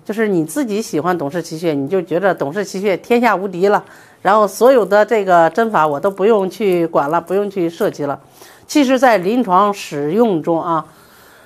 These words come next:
呃，你就会发现啊，董氏奇穴和传统针灸完美相结合，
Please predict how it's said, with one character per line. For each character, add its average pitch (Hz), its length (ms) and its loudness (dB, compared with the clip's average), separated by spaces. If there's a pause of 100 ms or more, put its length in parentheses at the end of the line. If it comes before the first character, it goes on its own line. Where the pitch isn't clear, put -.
(120)
呃， 180 320 2
你 175 120 0
就 233 120 4
会 233 200 4
发 214 280 2
现 208 200 0
啊， 160 300 -2
董 175 240 2
氏 262 180 0
奇 196 240 -4
穴 202 220 2
和 180 300 0
传 208 340 0
统 175 160 -4
针 196 220 -2
灸 190 140 2 (140)
完 180 280 2
美 214 240 2
相 214 360 -2
结 202 240 2
合， 190 380 -2